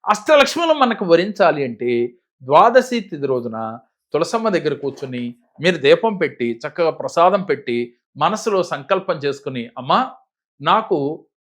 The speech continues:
ఓర్పునివ్వు, శాంతినివ్వు, అలాగే కోపాన్ని లేని జీవితాన్నివ్వు, నా కోపాన్ని తగ్గించు, నేను జీవితంలో ఉన్నతంగా ఎదగటానికి నాకు కావలసిన ఆలోచననివ్వు, ప్రశాంతతనివ్వు, ఇంట్లో ఎటువంటి అరమరికలు లేని జీవితాన్నివ్వు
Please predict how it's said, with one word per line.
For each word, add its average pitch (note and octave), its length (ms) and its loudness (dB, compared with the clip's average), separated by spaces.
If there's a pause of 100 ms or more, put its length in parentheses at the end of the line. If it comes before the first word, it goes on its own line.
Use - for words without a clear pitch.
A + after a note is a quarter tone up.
(160)
ఓర్పునివ్వు, D#3 760 0
శాంతినివ్వు, D#3 1120 -4
అలాగే G3+ 300 4
కోపాన్ని A#3 640 6
లేని G#3+ 300 4
జీవితాన్నివ్వు, D#3 720 0 (280)
నా A#3 100 6
కోపాన్ని B3 500 6
తగ్గించు, F#3+ 580 0 (340)
నేను C4 220 10
జీవితంలో C#4 540 10
ఉన్నతంగా C4+ 520 6
ఎదగటానికి C4+ 1040 6 (760)
నాకు G3 440 4
కావలసిన A3 680 4
ఆలోచననివ్వు, C#3+ 1160 4 (280)
ప్రశాంతతనివ్వు, G3+ 1120 2 (200)
ఇంట్లో C#4+ 580 6 (200)
ఎటువంటి C4 420 6
అరమరికలు A#3 580 6
లేని G3 200 -2
జీవితాన్నివ్వు C3 1000 -10